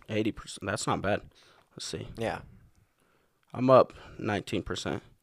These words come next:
Speaker 2: Heck
Speaker 1: on
Speaker 2: yeah.
Speaker 1: Webull.
Speaker 2: Well, <laughs> we don't wanna talk about my Wo-,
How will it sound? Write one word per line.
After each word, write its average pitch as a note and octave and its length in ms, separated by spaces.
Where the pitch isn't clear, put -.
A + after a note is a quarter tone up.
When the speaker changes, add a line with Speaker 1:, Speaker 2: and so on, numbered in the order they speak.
Speaker 2:
Heck G#2 80
Speaker 1:
on A#2+ 140
Speaker 2:
yeah. A2 80
Speaker 1:
Webull. G#2 360
Speaker 2:
Well, A2+ 260
<laughs> C#3+ 220
we A#2+ 120
don't G#2+ 140
wanna G#2+ 180
talk A2+ 300
about G#2 240
my G#2+ 160
Wo-, A2 240